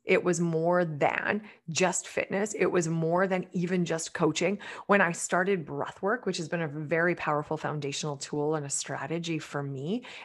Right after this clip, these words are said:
and what I teach and guide women, in addition to the practices of personal growth that I've created, is it, it's, it's holistic, it's big picture. It's so much more than just breath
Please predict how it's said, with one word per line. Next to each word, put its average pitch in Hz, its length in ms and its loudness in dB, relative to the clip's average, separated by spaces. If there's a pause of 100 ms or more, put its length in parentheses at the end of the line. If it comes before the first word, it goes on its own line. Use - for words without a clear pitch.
and 175 120 2
what 156 120 2
I 151 80 0
teach - 320 -8
and 160 160 -4
guide 131 220 -4
women, 180 340 -2
in 165 160 -2
addition 151 680 -2 (300)
to 143 380 0 (240)
the 135 60 2
practices - 600 -4
of 135 140 -4
personal 151 380 -4
growth - 400 -2
that 185 120 2
I've 151 280 2
created, 247 540 0 (920)
is 214 600 6 (1200)
it, 151 280 -6 (460)
it's, 190 400 4
it's 180 160 0
holistic, 170 720 -2
it's 175 180 0 (220)
big 185 300 4
picture. - 520 -4
It's 180 240 0
so 175 400 6
much - 260 0
more 156 300 0
than 165 240 0
just - 480 0
breath 156 320 4